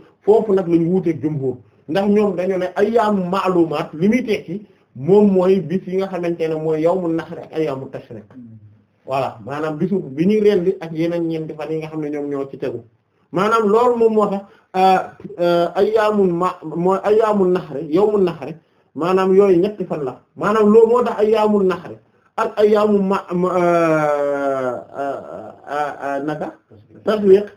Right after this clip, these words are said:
ñoom ñii dañoo étalé wu ci ñeenti fan. Ñaari fan yi ci digg bi ñoo bokk ci ñaar ñëpp. Fan bu njëkk bi mooy fukkeelu fan bi moo bokk ci ayyaamu nahr, maanaam mooy ne ndax bis, bisu, bis boobu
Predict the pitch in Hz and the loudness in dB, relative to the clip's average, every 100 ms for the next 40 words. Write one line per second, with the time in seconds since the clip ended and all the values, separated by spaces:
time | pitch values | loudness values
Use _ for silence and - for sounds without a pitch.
0 | _ - 147 214 233 214 208 208 170 190 | _ -8 0 4 4 4 2 2 2 2
1 | 202 190 190 180 175 185 180 156 156 156 | 2 -2 -2 -2 0 -2 -4 -6 -6 -8
2 | 143 110 101 _ _ _ 110 110 104 - | -10 -14 -16 _ _ _ _ -20 -20 -20
3 | - _ _ _ _ - 165 220 240 220 | -20 _ _ _ _ -2 0 2 2 0
4 | 214 208 254 202 190 190 170 196 185 196 | 2 2 2 0 2 0 2 2 4 2
5 | 202 190 175 175 151 160 196 - _ - | 0 -2 0 0 0 0 -2 -10 _ -4
6 | 196 196 190 190 190 139 120 _ _ - | 0 2 4 2 2 -2 -6 _ _ -6
7 | 147 190 190 - - 214 190 175 - - | 2 2 2 -4 0 2 4 2 -4 -20
8 | - - 185 170 156 151 175 180 185 - | -20 -6 -2 -2 -2 -2 0 0 -2 -2
9 | 165 170 170 160 160 165 180 180 240 - | -6 -2 0 -2 -2 -4 -4 -4 -4 -6
10 | _ _ 104 98 - _ 156 190 202 185 | _ _ -20 -20 -20 _ -2 0 2 0
11 | 180 196 185 190 180 175 160 214 - - | 0 2 0 0 -2 -2 -2 -4 -8 -18
12 | - 151 208 220 151 165 196 196 202 170 | -10 -4 -2 -4 -6 -6 -6 2 2 2
13 | 190 | -2